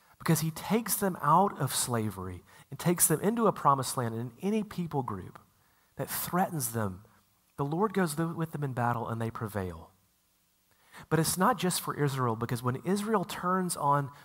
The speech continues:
justice and oppression for widows and for orphans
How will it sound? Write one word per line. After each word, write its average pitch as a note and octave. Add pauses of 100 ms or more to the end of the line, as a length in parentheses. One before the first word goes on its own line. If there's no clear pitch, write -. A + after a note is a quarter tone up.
justice C#3
and C3+
oppression A#2 (1700)
for C3+
widows B2+ (240)
and A#2+
for B2+
orphans B2